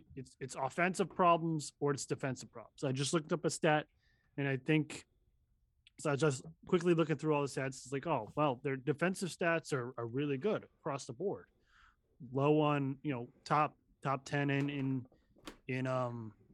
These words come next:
yards. I think they're number one or number two in points against, and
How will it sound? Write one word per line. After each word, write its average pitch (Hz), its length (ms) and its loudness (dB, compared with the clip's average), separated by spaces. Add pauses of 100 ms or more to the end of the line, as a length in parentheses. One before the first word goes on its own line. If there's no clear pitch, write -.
(120)
yards. 135 680 2
I 123 140 -8
think 127 180 -8
they're 120 260 -2
number 127 200 -2
one 139 500 -2
or 127 120 -6
number 123 200 -4
two 131 400 -2
in 117 200 -6 (460)
points 147 380 -2
against, 139 800 -2
and 107 140 -12